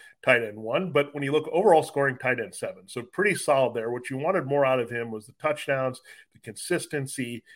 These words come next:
That was a bit of a frustrating point last year as well. He was just one of the biggest fantasy football busts. Then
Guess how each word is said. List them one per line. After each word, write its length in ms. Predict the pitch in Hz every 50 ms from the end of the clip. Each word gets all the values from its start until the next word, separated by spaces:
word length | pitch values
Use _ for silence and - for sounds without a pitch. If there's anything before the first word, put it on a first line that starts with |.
| - _ _ _ -
That 100 | 117 139
was 200 | 143 147 135 -
a 60 | 120
bit 160 | 117 139 131
of 120 | 131 120 127
a 80 | 127
frustrating 800 | 123 - - 131 123 120 - - 131 120 120 120 117 117 117 - _ -
point 280 | 127 123 120 123 - -
last 340 | 113 113 120 123 120 - -
year 160 | 127 120 113
as 140 | 104 95 101
well. 220 | 113 117 117 117
He 160 | 110 117 143
was 160 | 160 147 - -
just 260 | 139 131 131 - -
one 160 | 123 123 127
of 60 | 120
the 80 | 110 98
biggest 360 | - - 135 123 123 - -
fantasy 340 | - 120 117 113 - - 113
football 440 | - 127 123 - _ - 120 117 -
busts. 280 | - 135 139 135 - -
Then 200 | 135 131 127